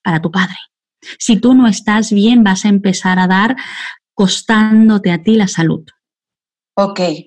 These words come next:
Speaker 2: Y, y, y fíjate, me parece superinteresante lo que dices, Luisa, porque yo creo que, que contesta muy bien, eh, e-, esta pregunta de,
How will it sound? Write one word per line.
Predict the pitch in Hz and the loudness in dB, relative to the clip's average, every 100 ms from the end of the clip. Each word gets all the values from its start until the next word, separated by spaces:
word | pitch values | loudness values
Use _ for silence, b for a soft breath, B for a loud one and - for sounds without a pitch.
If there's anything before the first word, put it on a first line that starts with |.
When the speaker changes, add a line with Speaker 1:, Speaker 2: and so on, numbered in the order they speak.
| B B B B - | B B B B -4
Speaker 2:
Y, | 254 269 - - | 0 0 -2 -4
y, | 254 254 254 | 0 0 0
y | |
fíjate, | 269 285 320 269 | 0 0 0 0
me | 247 | 0
parece | 247 262 285 370 | 2 2 0 0
superinteresante | 370 - 226 202 208 190 190 208 208 277 | 0 0 0 0 0 0 0 -2 0 0
lo | 269 | 0
que | 262 185 | -2 -4
dices, | 196 202 220 220 | -4 -4 -4 -4
Luisa, | 214 220 214 | -4 -6 -6
porque | 202 196 190 185 - - | -8 -8 -8 -6 -8 -10
yo | 185 247 | -4 -4
creo | 247 240 247 | 0 0 0
que, | 240 196 180 | -2 -4 -4
que | - 185 | -6 -6
contesta | 185 180 208 202 220 | -6 -6 -6 -4 -4
muy | 214 220 | -2 -2
bien, | 220 202 190 190 190 _ - | -2 -2 -2 -4 -12 _ -12
eh, | 185 185 180 175 - 185 - | -8 -6 -8 -8 -10 -10 -12
e-, | |
esta | 190 214 208 | -10 -8 -4
pregunta | 190 185 190 196 196 | -4 -4 -6 -4 0
de, | 185 170 151 | 0 0 -2